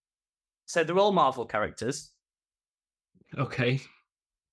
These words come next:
Speaker 2: I thought you were gonna
Speaker 1: Uh,
Speaker 2: say Tigger.
Speaker 1: I was gonna mention Tigger at the end.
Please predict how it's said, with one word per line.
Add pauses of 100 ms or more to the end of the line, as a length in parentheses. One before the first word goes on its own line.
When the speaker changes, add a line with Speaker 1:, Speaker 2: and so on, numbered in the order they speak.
(240)
Speaker 2:
I
thought
you
were
gonna
Speaker 1:
Uh,
Speaker 2:
say
Tigger. (1040)
Speaker 1:
I
was
gonna
mention
Tigger
at
the
end.